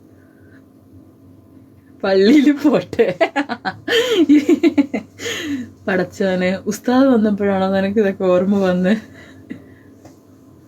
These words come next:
ഉസ്താദ് വന്നത് കൊണ്ടാണോ? അത്, അത് ഞാൻ അപ്പോഴാ അവനക്ക് ഓർമ്മ വന്നേ. ഉസ്താദ് വിളിക്കാൻ വന്നതായിരിക്കും. അവൻ പോയി. ശരിക്കും വിളിക്കാൻ വന്നതായിരിക്കും.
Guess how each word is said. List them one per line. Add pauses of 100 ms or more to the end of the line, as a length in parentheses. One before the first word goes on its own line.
(760)
ഉസ്താദ്
വന്നത്
കൊണ്ടാണോ?
അത്,
അത്
ഞാൻ
അപ്പോഴാ
അവനക്ക്
ഓർമ്മ
വന്നേ. (1200)
ഉസ്താദ്
വിളിക്കാൻ
വന്നതായിരിക്കും. (640)
അവൻ
പോയി. (1120)
ശരിക്കും
വിളിക്കാൻ
വന്നതായിരിക്കും.